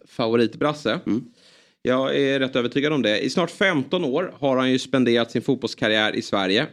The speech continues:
Speaker 1: Över tvåhundra matcher för Kalmar F F. Och många grillkvällar med kollegor och familj har det blivit. Och det är ju något vi är väldigt glada över. Så att vi säger god morgon och varmt välkommen till Fotbollsmorgon, Romario Pereira Cipiao.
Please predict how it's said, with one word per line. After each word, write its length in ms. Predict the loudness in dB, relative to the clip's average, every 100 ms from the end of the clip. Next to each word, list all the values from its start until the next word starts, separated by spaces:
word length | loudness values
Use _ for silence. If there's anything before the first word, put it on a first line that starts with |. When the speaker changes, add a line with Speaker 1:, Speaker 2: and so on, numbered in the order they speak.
| -2
Speaker 1:
Över 180 | -2
tvåhundra 680 | -2 -2 2 4 4 4 2
matcher 400 | 0 -6 -4 -4
för 120 | -4 -4
Kalmar 300 | -4 0 -2
F 80 | -2
F. 140 | -4 -4 -12 -20 -18 2
Och 100 | 6
många 360 | 6 6 4
grillkvällar 880 | 4 4 4 2 0 0 0 2 2
med 140 | 0 0
kollegor 480 | 2 4 4 2
och 80 | 0
familj 400 | 0 0 2 2
har 140 | 2 0
det 60 |
blivit. 500 | 2 2 2 0 -2
Och 140 | -4 0
det 60 |
är 20 |
ju 80 | 2
något 180 | 0 -2
vi 160 | 0 2
är 40 |
väldigt 280 | 2 0 0
glada 360 | 0 0 0 -2
över. 360 | -2 0 0 -2 -8 -20 -20 -6
Så 160 | -2
att 80 | 0
vi 80 | 2
säger 220 | 4 4
god 160 | 4 4
morgon 440 | 4 4 4 2
och 140 | 0
varmt 320 | 2 2 0 0
välkommen 420 | 0 0 0 2
till 100 | 0
Fotbollsmorgon, 840 | 0 0 -2 0 0 0 0 -2 -2
Romario 640 | 2 4 4 2 4 4 4
Pereira 680 | 2 4 4 6 4 2 -2 -16
Cipiao. 680 | 0 4 4 4 2 -2